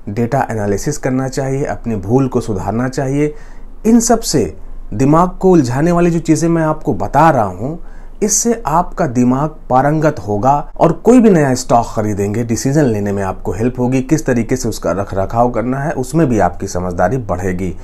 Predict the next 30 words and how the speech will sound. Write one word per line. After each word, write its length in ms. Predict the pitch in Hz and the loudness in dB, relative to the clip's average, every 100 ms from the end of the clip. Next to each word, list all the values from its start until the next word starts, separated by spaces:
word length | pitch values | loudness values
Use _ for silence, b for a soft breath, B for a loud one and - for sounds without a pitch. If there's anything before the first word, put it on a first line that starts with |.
| - | -2
तो 60 | 170 | 2
दस 220 | 151 190 | 6 6
हज़ार 200 | 180 185 | 8 6
रुपए 240 | 180 180 | 6 2
की 120 | 175 | 4
मान 160 | 170 156 | 2 4
लीजिए 180 | 156 160 | 4 4
किसी 280 | 156 143 160 | 2 0 2
ने 120 | 160 | 2
एसआईपी 400 | 123 - 131 131 | -2 2 2 2
शुरू 260 | 143 - 95 | -2 -2 -4
की, 200 | - 92 76 - - - - | -4 -4 -6 -8 -14 -14 0
जब 100 | 123 | 2
हमने 200 | 123 131 | 4 4
वीडियो 320 | 113 113 120 | 4 4 4
बनाया 340 | 104 95 92 92 | 2 0 -2 -4
कि 140 | - | -2
बूंद 260 | 101 123 117 | 0 2 2
बूंद 220 | 104 117 | 2 0
करके 280 | 113 104 107 | 0 -2 -2
जोड़ते 340 | 90 110 101 101 | 0 0 0 -2
रहिए, 260 | 87 85 | -2 -4
दस 180 | 101 156 | 0 0
हज़ार 200 | 160 160 | 2 2
एक 140 | 160 | 2
मामूली 380 | 156 151 165 160 | 2 2 4 2
सी 120 | - | 0
रकम 300 | 110 98 101 | -4 -4 -6
होती 320 | 95 87 92 110 | -6 -6 -2 -2
है, 220 | 151 | 0